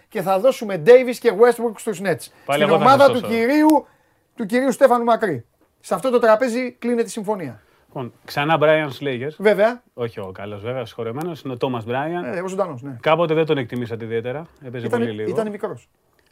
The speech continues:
Speaker 2: Είναι καλός παίκτης, είναι καλός παίκτης.
Speaker 1: Ναι.
Speaker 2: Το ότι έχασε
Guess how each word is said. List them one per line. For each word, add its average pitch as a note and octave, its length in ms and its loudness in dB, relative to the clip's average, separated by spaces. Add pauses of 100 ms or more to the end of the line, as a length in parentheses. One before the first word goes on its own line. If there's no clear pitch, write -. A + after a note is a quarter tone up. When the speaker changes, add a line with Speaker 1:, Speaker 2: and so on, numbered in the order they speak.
(120)
Speaker 2:
Είναι F3 180 -2
καλός E3+ 220 -2
παίκτης, - 280 -16
είναι A#2+ 140 -10
καλός A2+ 260 -10
παίκτης. C3+ 360 -12
Speaker 1:
Ναι. A3 80 -6 (260)
Speaker 2:
Το - 80 -12
ότι B2+ 200 -8
έχασε C3+ 320 -8